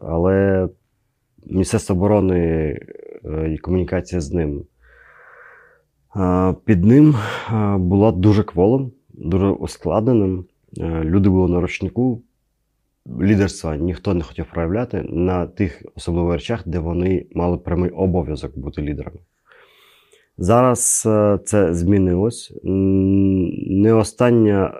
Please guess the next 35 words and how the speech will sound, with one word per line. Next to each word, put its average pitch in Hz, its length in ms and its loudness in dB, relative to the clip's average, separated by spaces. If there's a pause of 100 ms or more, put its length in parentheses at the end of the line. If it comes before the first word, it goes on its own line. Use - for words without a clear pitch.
(120)
на 95 220 -2
це 101 320 0
зіграла 95 600 0 (280)
з-, 80 340 -8 (180)
е, 90 280 2
да, 80 300 -2
зміна 95 280 0
кадрів, 147 400 0
але 98 380 2 (440)
і 95 140 -2
також 107 600 -2
наша 71 240 -2
спроможність. 69 720 -10
Тобто - 240 -10
ми 80 300 -4
багато 82 480 -4
що 78 120 -12
довели, 101 440 0 (260)
ми 82 180 -4
зробили 80 420 -6
дуже 85 320 -4
круті 82 360 -6
якісні 76 440 -8
дослідження, 87 600 -6 (520)
ми 87 540 -4 (240)
при-, 85 320 -2
знайшли 87 320 -6
дуже 92 240 0
круті 92 380 -6
якісні 82 520 -4
рішення 98 460 -2
тим 82 200 -6
чи - 140 -12
іншим 78 300 -10
питанням. 85 320 -16